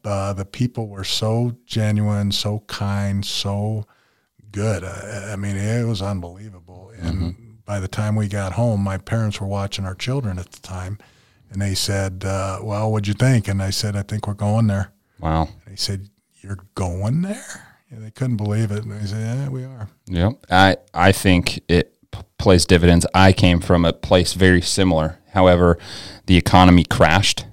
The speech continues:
Speaker 2: And when economy crashes in towns, cities, states, a lot of drugs set in, a lot of very negative crime starts setting in. Well,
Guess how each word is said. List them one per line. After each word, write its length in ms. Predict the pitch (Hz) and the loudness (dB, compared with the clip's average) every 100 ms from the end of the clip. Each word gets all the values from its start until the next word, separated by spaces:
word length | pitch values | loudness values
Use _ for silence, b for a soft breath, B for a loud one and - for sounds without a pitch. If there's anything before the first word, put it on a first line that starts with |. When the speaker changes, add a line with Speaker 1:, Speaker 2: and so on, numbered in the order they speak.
| _ | _
Speaker 2:
And 460 | 82 85 80 78 76 - | -6 -4 -2 -4 -8 -10
when 440 | 92 90 87 82 - | -4 0 2 0 -2
economy 440 | - 92 92 87 | 2 4 6 6
crashes 440 | - 87 85 87 87 | 6 6 6 2 4
in 160 | 82 | 2
towns, 420 | - - 87 87 | 2 4 6 6
cities, 540 | - 92 85 85 - - - | 4 2 2 2 2 0 -2
states, 640 | - 104 101 92 - - - _ - | -2 2 2 4 2 0 -2 _ -8
a 80 | |
lot 200 | 87 78 | 0 2
of 200 | 80 80 | 2 0
drugs 480 | 90 95 95 92 80 | -2 6 8 8 4
set 240 | - 85 78 | 6 8 8
in, 180 | 78 | 4
a 100 | 76 85 | 4 4
lot 200 | 85 82 | 6 4
of 160 | 78 - B B B B | 2 -4 B B B B
very 260 | - 92 87 | 4 6 6
negative 540 | 90 90 90 87 82 - | 6 6 6 6 4 0
crime 760 | - 92 90 87 87 82 82 _ | 4 6 8 6 6 2 -2 _
starts 340 | - - 76 - | -4 0 2 4
setting 320 | 90 78 85 | 4 4 4
in. 260 | 90 80 87 | 4 2 2
Well, 360 | 92 85 82 | 6 6 2